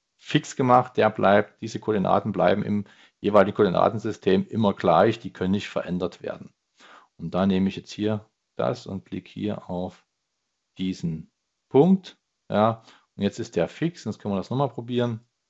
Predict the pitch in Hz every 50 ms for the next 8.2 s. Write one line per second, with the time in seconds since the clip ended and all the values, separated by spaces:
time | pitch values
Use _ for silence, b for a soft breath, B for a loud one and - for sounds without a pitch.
0 | _ _ _ _ _ _ _ _ _ _ _ _ _ _ _ _ _ _ _ _
1 | _ _ _ _ - 101 98 98 95 - - 92 95 92 92 90 98 98 98 95
2 | 90 - 87 85 - - - 113 123 127 123 120 - 98 95 98 101 107 104 92
3 | - - - 101 95 104 101 98 95 92 - - - 104 107 104 - 101 101 95
4 | - - - - - 107 117 113 104 107 117 - - _ _ _ - 104 95 95
5 | 98 101 98 - - - _ _ _ _ _ _ _ _ _ _ _ _ _ _
6 | _ _ _ _ _ _ _ _ _ _ _ _ _ _ _ _ _ _ _ _
7 | _ _ _ _ _ _ _ _ _ _ _ _ _ _ _ - 104 95 85 71
8 | 57 - -